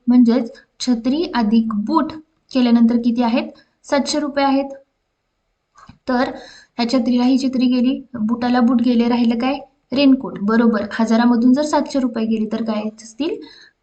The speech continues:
तीनशे रुपये किंमत ही कशाची आहे? तर रेनकोटची आहे, असं तुम्ही इथं म्हणू शकता. अगदी इझी प्रकारचे प्रश्न आहेत, फक्त लक्ष देऊन तुम्हाला सॉल्व्ह करायला पाहिजे.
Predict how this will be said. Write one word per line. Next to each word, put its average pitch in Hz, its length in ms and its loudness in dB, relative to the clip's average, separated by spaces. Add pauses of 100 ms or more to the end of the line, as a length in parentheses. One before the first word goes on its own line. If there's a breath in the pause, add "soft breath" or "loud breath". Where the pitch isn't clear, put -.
(100)
तीनशे 302 320 6
रुपये 240 340 0
किंमत 226 400 4
ही 220 140 2
कशाची 202 380 -2
आहे? 233 320 -2 (480)
तर 285 160 -2 (480 loud breath)
रेनकोटची 214 720 0
आहे, 233 260 -2
असं 220 220 -4
तुम्ही 196 280 -2
इथं - 400 -8 (160)
म्हणू 214 280 0
शकता. - 360 -6
अगदी 214 240 -2
इझी 226 280 4
प्रकारचे 226 360 -4
प्रश्न 240 320 -2
आहेत, 240 200 0 (140)
फक्त 254 280 -8 (560 loud breath)
लक्ष 226 260 -6
देऊन 240 260 0
तुम्हाला 226 360 2 (500)
सॉल्व्ह 226 420 -4
करायला 196 340 -4
पाहिजे. 196 680 -14